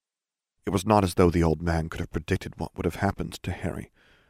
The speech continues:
but there should have been some urgency for him to provide information.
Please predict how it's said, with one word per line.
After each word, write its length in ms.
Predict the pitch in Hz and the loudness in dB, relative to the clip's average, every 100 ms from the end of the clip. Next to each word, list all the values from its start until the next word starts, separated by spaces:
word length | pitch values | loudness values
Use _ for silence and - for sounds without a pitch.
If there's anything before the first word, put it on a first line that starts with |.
| _ _ _ | _ _ _
but 120 | - | -4
there 100 | 104 | 0
should 120 | - 120 | 2 4
have 100 | 92 | 4
been 160 | 90 | 0
some 300 | - 95 90 | 0 -2 -2
urgency 460 | - 92 - 85 - | 0 0 0 -8 -10
for 140 | 67 | -10
him 160 | 90 76 | -10 -10
to 80 | - | -10
provide 420 | - 82 82 82 | -12 -4 -2 0
information. 720 | 80 80 85 104 110 - - | -2 -4 0 2 2 -2 -10